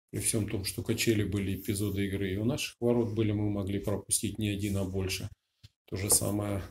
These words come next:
могли хозяева пропустить голы, но мы не забили. Но вопрос в другом. Я считаю, что виноват я вот именно в этой игре, потому что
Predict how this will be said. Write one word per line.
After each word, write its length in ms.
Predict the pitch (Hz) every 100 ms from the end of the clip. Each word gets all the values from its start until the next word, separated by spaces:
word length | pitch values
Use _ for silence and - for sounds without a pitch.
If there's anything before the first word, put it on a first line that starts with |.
| -
могли 540 | 104 95 98 98 92 - - -
хозяева 440 | 95 123 143 131
пропустить 720 | - 127 123 117 - 123 110 - - - - _
голы, 280 | 113 117 113
но 140 | 107 110
мы 160 | 113
не 140 | 107 104
забили. 540 | 110 101 104 95 95
Но 460 | 95 113 110 107 - _ _
вопрос 640 | 123 104 98 104 - 113 98
в 80 |
другом. 400 | 107 107 104 90 - - - - _ -
Я 120 | 101
считаю, 300 | - 107 107
что 640 | - - 104 104 101 101 - _ - - _ _ _ 104
виноват 560 | 107 107 107 104 -
я 260 | 123 160 - - - - -
вот 160 | 110
именно 320 | 117 107 101 98
в 60 |
этой 300 | 95 104 104
игре, 260 | 104 101 90
потому 440 | 95 - 98 101
что 640 | - - 107 101 101 95